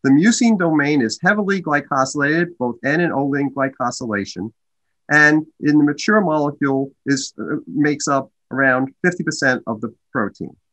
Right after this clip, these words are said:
The protein also has N-link glycosylation. The N-terminal domain is cleaved upon furin with furin and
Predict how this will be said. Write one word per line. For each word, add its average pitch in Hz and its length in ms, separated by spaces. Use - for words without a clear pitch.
The 139 300
protein 185 360
also 190 320
has 147 300
N-link 123 420
glycosylation. 98 840
The 135 240
N-terminal 202 520
domain 131 560
is 135 180
cleaved 190 440
upon 135 480
furin 233 460
with 135 220
furin 151 400
and 143 320